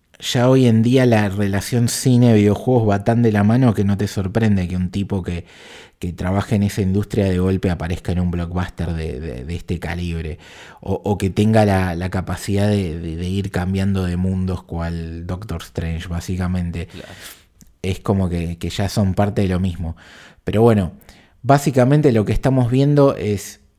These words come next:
Speaker 1: eh, la continuidad por primera vez de, de un director que aparte no solamente va a estar en esta, va a estar en la siete y en la ocho,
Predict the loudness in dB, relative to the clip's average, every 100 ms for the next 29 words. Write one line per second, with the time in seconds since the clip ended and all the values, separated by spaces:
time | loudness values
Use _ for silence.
0 | _ -4 -2 -2 0 2 4 4 4 4
1 | 4 4 4 0 -2 -2 0 2 4 4
2 | 4 2 -2 -6 -4 -4 -4 -2 0 2
3 | 0 2 4 4 2 -4 _ _ _ -10
4 | -8 -4 -6 -4 -4 -6 _ -6 -4 -2
5 | -2 0 -2 -4 -6 -8 -6 -2 -2 -2
6 | -6 -6 -6 -6 -6 -8 -8 -6 -2 -2
7 | -2 -2 -4